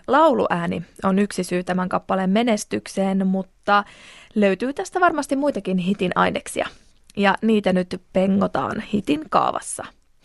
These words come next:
Asiantuntijoina täällä ovat musiikin tutkija, filosofian tohtori Olli Heikkinen sekä Aija Puurtinen, musiikin tohtori ja Honey Bee and the T-Bones -yhtyeestä tuttu laulaja. Lähdetään susta, Aija, liikkeelle.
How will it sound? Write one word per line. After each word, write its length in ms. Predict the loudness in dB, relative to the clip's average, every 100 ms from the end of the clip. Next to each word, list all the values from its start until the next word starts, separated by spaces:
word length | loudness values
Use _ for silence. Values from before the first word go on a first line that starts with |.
| -20 -20 -20 _ _ _ -2
Asiantuntijoina 960 | 0 0 -2 -2 -2 2 2 2 0 -2
täällä 280 | 0 2 4
ovat 280 | 2 0 -2
musiikin 420 | -2 -2 -2 -2
tutkija, 400 | -4 -6 0 0 0 _ -6 0
filosofian 480 | 2 2 -2 -2 0
tohtori 460 | -2 0 0 0 -2
Olli 280 | 0 0 2
Heikkinen 600 | 0 0 -2 -2 -2 -4 _ -20 -20 -20 -20 -8
sekä 280 | -4 0 2
Aija 280 | 4 2 0
Puurtinen, 680 | -2 -2 -4 -4 -4 -6 -14 -4
musiikin 520 | -2 0 -2 -2 -2
tohtori 480 | 0 0 0 0 0 -2 -2
ja 220 | 2 2 0 -2
Honey 180 | -2
Bee 220 | -2 -4 -4
and 160 | -4 -2
the 160 | -4 -4 -6
T-Bones 480 | -4 -2 -4 -6 -12
-yhtyeestä 420 | -8 -6 -6 -6
tuttu 340 | -10 -4 0
laulaja. 480 | 2 4 2 0 -2 -6 _ _ _ -20 -20 -20 -20 _ -2
Lähdetään 320 | 2 2 0
susta, 300 | -2 0 0
Aija, 240 | 0 -2
liikkeelle. 440 | -4 -6 -12 -14